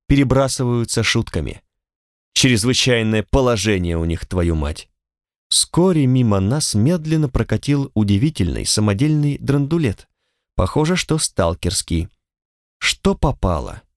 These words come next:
Ни багги и ни квадр. Какие там мосты и подвески? Кустарно изготовленные рессоры, круто выгнутые,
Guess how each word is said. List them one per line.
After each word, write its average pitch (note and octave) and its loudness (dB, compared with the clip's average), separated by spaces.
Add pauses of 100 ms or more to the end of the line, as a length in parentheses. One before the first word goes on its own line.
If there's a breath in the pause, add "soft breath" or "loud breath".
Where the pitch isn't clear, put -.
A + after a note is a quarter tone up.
(140)
Ни A#2+ 4
багги B2 -2
и - 0
ни C#3 2
квадр. D3+ -4 (420)
Какие D3 -2
там G2 -2
мосты A#2+ 0
и A#2+ 0
подвески? F#2 -2 (720)
Кустарно A#2+ -2
изготовленные A2 0
рессоры, G#2+ -2 (320)
круто C3 0
выгнутые, G#2+ -2